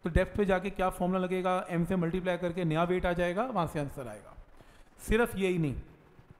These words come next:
question है जब आपकी depth सोलह किलोमीटर है,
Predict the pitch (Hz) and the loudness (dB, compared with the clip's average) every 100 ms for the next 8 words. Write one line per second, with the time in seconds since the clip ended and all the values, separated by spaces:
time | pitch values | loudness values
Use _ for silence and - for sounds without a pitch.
0 | - 175 170 214 208 208 240 - - - | 0 0 2 4 4 2 -2 -14 -20 -20
1 | - 147 139 214 208 - 170 170 - 202 | -20 -2 2 2 0 -2 0 0 -4 -6
2 | 139 202 - - 170 175 202 202 196 185 | -2 -2 -4 -6 0 4 4 4 2 2
3 | 175 160 127 | 2 0 0